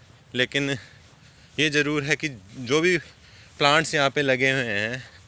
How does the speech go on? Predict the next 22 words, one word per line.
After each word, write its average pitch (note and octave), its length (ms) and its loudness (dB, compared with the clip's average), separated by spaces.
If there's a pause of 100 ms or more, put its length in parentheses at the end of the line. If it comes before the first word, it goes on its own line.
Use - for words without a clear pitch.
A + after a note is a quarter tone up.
(440)
वो B2 80 -2
लगभग B2+ 400 -2 (680)
हर D3 120 2
तरह D3 200 0
के C#3+ 60 -2
प्लांट्स A#2 420 -2
हैं। F2 140 -6 (460)
Medicinal B2+ 480 2
plants B2 400 -2
हो, A2+ 280 -2 (240)
fruit B2+ 280 -4
plant B2+ 360 0
हो, A2+ 320 -2 (560)
या A2+ 140 2
फिर A#2 300 0 (580)
छाया C3 280 0
के B2+ 120 -2
लिए C3 160 0
लगाए B2 280 2
गए B2 140 -2
plants A#2+ 400 -2
हो, G#2+ 220 -6